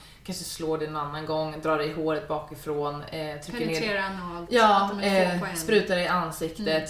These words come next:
Speaker 1: trycker ner din kudd-, alltså typ huvud i, i kudden. Alltså såna grejer som vi lär oss är sexigt. Eh, och det är inte fel att tända på det för man har lärt sig att det är sexigt. Men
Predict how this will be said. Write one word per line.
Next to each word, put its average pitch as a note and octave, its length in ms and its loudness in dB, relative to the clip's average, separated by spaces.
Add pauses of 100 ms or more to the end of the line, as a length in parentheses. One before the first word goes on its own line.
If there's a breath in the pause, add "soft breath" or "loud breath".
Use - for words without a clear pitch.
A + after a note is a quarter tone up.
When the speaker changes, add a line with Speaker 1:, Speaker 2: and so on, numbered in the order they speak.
Speaker 1:
trycker F3+ 180 -6
ner E3+ 120 0
din E3 160 -6
kudd-, E3 400 -4
alltså E3+ 240 0
typ D#3+ 200 -8
huvud D#3+ 320 -2
i, D3+ 540 -4
i E3+ 120 -10
kudden. E3 440 -2
Alltså F3+ 160 -2
såna G#3+ 300 0
grejer G3 280 4
som E3+ 180 -2 (320 loud breath)
vi G#3 240 2
lär C4 460 6
oss - 160 -8 (380)
är A3 220 4
sexigt. - 720 -4 (120)
Eh, F3 240 4
och F3+ 140 2
det G#3 60 4
är - 20 6
inte G#3 120 0
fel A#3 300 2
att - 120 0
tända G#3+ 280 0
på G#3+ 100 -4
det B2+ 180 0
för E3 80 -8
man E3 120 0
har E3 60 0
lärt E3+ 160 0
sig D#3 80 -8
att - 60 -10
det - 60 -10
är F3 160 -10
sexigt. - 340 -4
Men F3 240 0